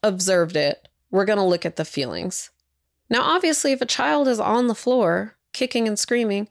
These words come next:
they feel a certain way. They might feel angry. They might feel sad.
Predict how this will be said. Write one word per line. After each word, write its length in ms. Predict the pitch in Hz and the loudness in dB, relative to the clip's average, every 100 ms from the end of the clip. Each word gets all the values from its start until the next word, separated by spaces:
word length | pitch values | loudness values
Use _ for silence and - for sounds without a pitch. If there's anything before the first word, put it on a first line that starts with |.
| _ _ _ | _ _ _
they 140 | 240 277 | 0 0
feel 320 | - 403 415 | 0 2 2
a 60 | |
certain 340 | 370 - - 160 | 2 0 0 0
way. 300 | 120 85 - _ _ _ _ _ _ | -2 -4 -10 _ _ _ _ _ _
They 100 | - | -2
might 220 | 165 165 - | 0 0 -2
feel 180 | 143 - | -4 0
angry. 580 | 233 247 254 254 247 247 _ | 0 2 2 2 0 -4 _
They 120 | 165 | 0
might 260 | 160 143 - | 0 0 -2
feel 200 | 139 110 | -2 -2
sad. 600 | - 226 240 240 233 | 0 2 2 2 0